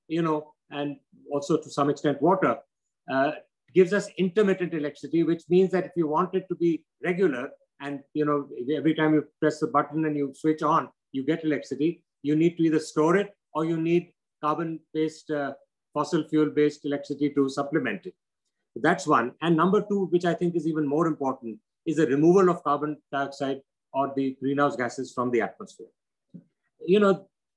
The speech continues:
we must realize that even though electricity currently only is twenty-seven percent of the problem,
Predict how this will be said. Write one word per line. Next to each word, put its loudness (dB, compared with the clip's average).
we 4
must 2
realize 4
that 2
even 2
though 2
electricity -2
currently 0
only 2
is 0
twenty-seven 0
percent -4
of -4
the -6
problem, -2